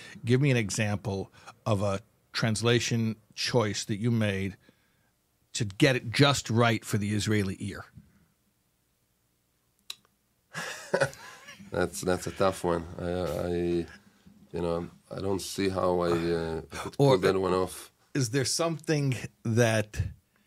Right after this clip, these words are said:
Speaker 2: I, I'll give you an
Speaker 1: Okay.
Speaker 2: example
Speaker 1: Yeah,
Speaker 2: of
Speaker 1: yeah.
Speaker 2: something that just popped into my
Speaker 1: Okay.
Speaker 2: mind. It's a very, it's
Speaker 1: Yeah.
Speaker 2: a very little thing. Okay, it's, it may not be exactly what you're looking for, but I, I translate a story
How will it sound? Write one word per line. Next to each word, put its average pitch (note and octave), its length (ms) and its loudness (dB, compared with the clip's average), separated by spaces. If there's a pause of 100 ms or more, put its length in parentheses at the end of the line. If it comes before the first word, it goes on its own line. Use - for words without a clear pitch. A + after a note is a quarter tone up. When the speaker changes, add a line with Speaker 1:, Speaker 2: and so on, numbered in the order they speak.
(160)
Speaker 2:
I, C3 180 6
I'll F3 120 8
give G3+ 160 2
you F3 60 8
an C#3+ 60 8
Speaker 1:
Okay. C3 160 6
Speaker 2:
example G#2 440 4
Speaker 1:
Yeah, D3 140 8
Speaker 2:
of G2 120 2
Speaker 1:
yeah. G#2 60 0
Speaker 2:
something B2 520 4
that F#2 120 0
just - 400 -10
popped G#2 240 2
into G#2 160 2
my G2 80 4
Speaker 1:
Okay. - 160 6
Speaker 2:
mind. C#3+ 120 6
It's F#3 140 0
a F#2 60 -2
very, A#2+ 460 4
it's - 160 -2
Speaker 1:
Yeah. A#2+ 140 2
Speaker 2:
a F#2+ 40 0
very G#2 180 0
little G2 240 2
thing. D2+ 260 -4 (560)
Okay, A2 360 2 (100)
it's, - 680 -6 (240)
it A2 100 -2
may A#2+ 180 8
not A#2 220 8
be A2+ 80 6
exactly G2 340 2
what F2+ 120 2
you're F#2 160 2
looking F2+ 160 -2
for, F2 180 -4
but F#2+ 240 -4
I, G#2 220 -2
I B2 100 -2
translate G#2+ 380 0
a F2 80 -2
story G2+ 640 -6